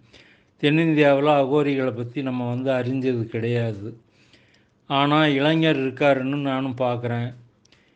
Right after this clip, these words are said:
அது குறித்து நான் கருத்து தெரிவிக்க விரும்பல. ஏன்னா தவறான ஒரு முன்னுதாரணம் ஆயிடும். நம்ம ஓரளவுக்கு கௌரவமா சேனல் நடத்திக்கிட்டு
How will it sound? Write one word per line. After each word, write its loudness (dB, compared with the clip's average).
அது 0
குறித்து 0
நான் 2
கருத்து -2
தெரிவிக்க 0
விரும்பல. -2
ஏன்னா -2
தவறான 2
ஒரு -2
முன்னுதாரணம் -2
ஆயிடும். -6
நம்ம 0
ஓரளவுக்கு 2
கௌரவமா 0
சேனல் -4
நடத்திக்கிட்டு -8